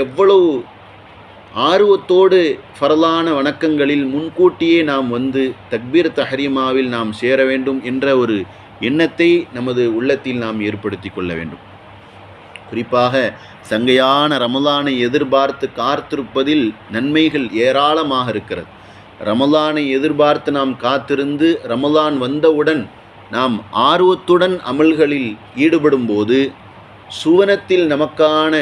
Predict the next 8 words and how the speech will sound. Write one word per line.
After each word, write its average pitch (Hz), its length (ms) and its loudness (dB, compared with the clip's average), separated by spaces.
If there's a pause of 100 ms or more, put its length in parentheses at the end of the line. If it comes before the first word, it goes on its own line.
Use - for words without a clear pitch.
(140)
ஜோடிகள், 139 500 2
அல்லாஹு 117 380 0 (120)
மிகப்பெரிய 123 500 -6 (140)
கிருபையாளன், 123 560 0 (200)
சுவனத்தில் 170 640 2
நமக்கான 151 580 0 (680)
ஜோடிகளாக 170 600 4 (100)
இருக்கக்கூடிய 123 580 -2